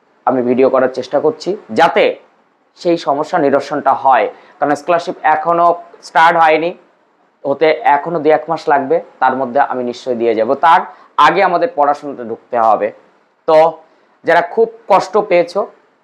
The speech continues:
টাকার জন্য হয়তো রিভিউ স্ক্রুটিনি করতে পারোনি, কিছু ভেবো না, সামনের দিকে এগিয়ে যাও। পেছনে ভাবনা, পেছনের দিকে ভাবতে গেলে চলবে না,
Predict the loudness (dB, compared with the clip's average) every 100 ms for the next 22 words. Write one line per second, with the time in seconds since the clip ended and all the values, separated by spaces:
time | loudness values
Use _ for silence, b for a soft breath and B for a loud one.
0 | _ _ _ _ _ _ 0 2 4 2
1 | 2 0 0 0 0 -2 0 -2 -4 -8
2 | -10 -10 -10 -4 -4 -4 -4 0 2 0
3 | -2 -10 _ _ _ _ _ _ _ _
4 | -8 -2 0 0 -8 _ _ _ _ _
5 | _ _ _ -2 2 4 4 2 -2 -14
6 | _ _ _ -6 -2 0 -2 0 0 2
7 | 2 2 0 -2 -2 -4 -2 -4 0 0
8 | 0 -2 -4 -4 -2 -6 -4 -4 -2 -4
9 | -4 -2 0 0 -2 -8 -20 _ 0 2
10 | 2 2